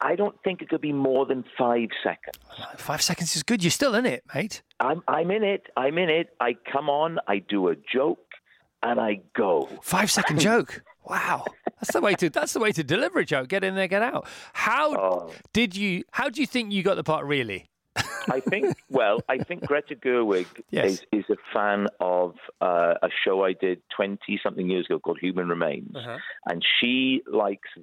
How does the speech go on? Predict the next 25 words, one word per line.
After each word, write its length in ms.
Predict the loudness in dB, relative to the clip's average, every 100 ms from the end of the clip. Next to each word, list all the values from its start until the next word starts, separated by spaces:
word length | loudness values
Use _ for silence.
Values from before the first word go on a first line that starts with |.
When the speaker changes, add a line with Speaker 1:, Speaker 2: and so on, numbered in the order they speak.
| -4
Speaker 1:
that. 340 | -4 -2 -6 -12 _ -20 -20 -20 -8 0
So 160 | 2
on 240 | 2 0 -2
the 100 | -2 -4 -2
set, 260 | 0 0 -4
it 160 | -8 -4
was 140 | -4 -6 -2
very 560 | 2 2 2 0 -2 0
improvisatory. 1200 | -2 -2 -2 -2 0 0 0 0 0 -2 0 2 0
It 100 | -2
was, 160 | -4 0
"Oh, 140 | 0 2
try 180 | 0 0
this, 180 | -2 -2
try 200 | -2 2
that, 220 | 2 0
da, 140 | 0 -2
da, 60 |
da, 160 | 0 -2
da, 80 | 0
da." 220 | 0 0 -2 -12 -8
And 180 | -4 -2
I, 80 | 0
and 160 | -2 0
Margot 600 | 0 0 2 2 0